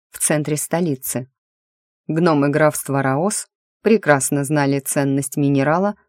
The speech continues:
и не уступали Никельду. Этот редкий камень обладал особыми вибрациями, к которым так чувствительны драконы.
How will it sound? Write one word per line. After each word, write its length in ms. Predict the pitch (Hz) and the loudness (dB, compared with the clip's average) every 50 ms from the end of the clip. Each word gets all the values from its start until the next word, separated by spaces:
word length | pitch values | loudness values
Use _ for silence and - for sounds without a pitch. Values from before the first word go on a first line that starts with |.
| _ _ _ | _ _ _
и 120 | - 196 233 | 2 6 6
не 100 | 247 254 | 6 6
уступали 720 | 254 247 - - 254 - - 139 131 131 135 143 147 - | 4 2 -2 -4 -4 0 2 4 4 4 2 0 0 -4
Никельду. 760 | - 170 165 165 165 160 - 143 120 117 120 117 120 127 - _ _ _ _ _ _ _ _ _ - | -4 -4 -4 -4 -4 -2 -2 -2 0 0 0 -2 -4 -6 -6 _ _ _ _ _ _ _ _ _ -6
Этот 260 | 170 151 - 151 - | -4 -2 -2 -2 0
редкий 340 | 160 156 147 - - - 143 | 0 0 0 -2 -4 -8 -8
камень 480 | - - 190 190 196 175 143 139 139 - _ _ _ _ - | -4 -2 0 0 2 2 2 0 0 -2 _ _ _ _ -6
обладал 480 | 139 151 151 165 160 160 180 180 175 - | -4 -2 0 0 2 2 2 0 -2 -2
особыми 520 | - 160 - - - 170 151 160 165 165 | -6 -6 -4 -4 -4 -4 -4 -2 -2 -2
вибрациями, 920 | 160 156 175 175 160 - 156 135 - - - 131 131 131 135 135 131 131 _ _ _ _ _ - | -2 -2 -2 -2 -2 -2 -4 -4 -4 -4 -2 0 0 2 2 0 0 -2 _ _ _ _ _ -14
к 80 | - | -8
которым 460 | - 151 147 - 190 196 196 196 190 | -4 -4 -2 0 0 2 2 2 0
так 220 | 175 - 156 147 - | 0 -2 -4 -4 -4
чувствительны 680 | - - 156 - - - 156 143 - 147 139 147 147 147 | -6 -6 -6 -6 -4 -4 -4 -2 -2 -2 0 0 -2 -2
драконы. 600 | 143 156 151 156 - - 165 151 143 143 135 | -2 -2 -2 -2 -2 -4 -2 -2 0 -2 -4